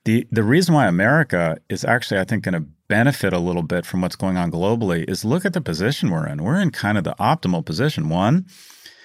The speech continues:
we're energy dependent. Look at Germany wringing their hands. Do you realize right now Europe is funding the war effort in wa-, in Russia?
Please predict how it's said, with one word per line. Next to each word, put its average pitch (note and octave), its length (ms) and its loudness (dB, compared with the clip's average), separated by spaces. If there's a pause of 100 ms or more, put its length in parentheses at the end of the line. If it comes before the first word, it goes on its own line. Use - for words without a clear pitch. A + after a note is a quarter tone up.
(380)
we're F2+ 120 2
energy A#2+ 400 4
dependent. E2 560 -2 (180)
Look E3+ 220 -2
at C3+ 120 0
Germany A#2+ 720 2
wringing A#2 380 4
their F2+ 140 2
hands. C3 480 0 (280)
Do - 80 -4
you G#3 80 4
realize A3+ 280 4
right A#2+ 160 6
now A2+ 160 4
Europe F#2+ 420 2
is E2+ 160 -4
funding B2 840 0
the F#2+ 140 -2
war F#2+ 300 2
effort A#2+ 280 0
in E2+ 140 0
wa-, E2+ 140 -2 (100)
in F2+ 160 0
Russia? G2+ 480 -2